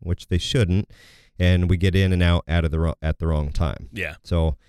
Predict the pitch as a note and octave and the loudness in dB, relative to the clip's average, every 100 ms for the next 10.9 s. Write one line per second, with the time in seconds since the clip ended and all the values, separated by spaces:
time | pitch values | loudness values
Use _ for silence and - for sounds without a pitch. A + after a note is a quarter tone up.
0 | _ _ G#2 A#2 A#2 A2 G2+ A#2+ B2+ - | _ _ 2 4 4 2 0 0 0 -2
1 | A2+ G#2+ G2+ - G#2+ G2+ G2 - - F#2+ | 0 0 -2 -2 0 2 0 -4 -2 0
2 | G#2 G2+ G2 F#2 - G2 F#2 F#2 F2+ F#2 | 2 2 0 -2 -2 -2 0 -2 -2 -2
3 | F2 - - - G#2+ A#2 A2 - - G2+ | -2 -4 -8 -2 0 0 -2 -2 0 2
4 | G2 F#2+ - - - F2+ F2+ G2+ - G2 | 2 0 -4 -10 -8 -4 -2 -2 -2 -2
5 | F#2+ F2 E2+ - C3+ A#2+ F2 E2 A#2 - | -2 -4 -4 -2 0 0 2 0 -2 -8
6 | _ _ - F2+ F#2 - F#2+ F#2+ F2+ - | _ _ -4 0 0 0 0 0 0 0
7 | G2 F#2+ F#2+ - F#2+ F2+ F2+ - F#2 G2+ | 2 2 2 0 0 2 0 -2 -2 0
8 | - G#2 F2+ F2+ F2+ F2 E2+ - A2+ A#2 | 0 0 0 0 0 -2 -4 -6 -4 -2
9 | G#2 G2+ - A#2 A#2+ - A2 - G#2 G2+ | -2 -2 -2 -2 0 -2 -2 -2 0 0
10 | G2 - F#2+ - F#2 G2+ F#2+ F#2 F#2 | 0 0 -2 -2 -2 0 0 -2 -4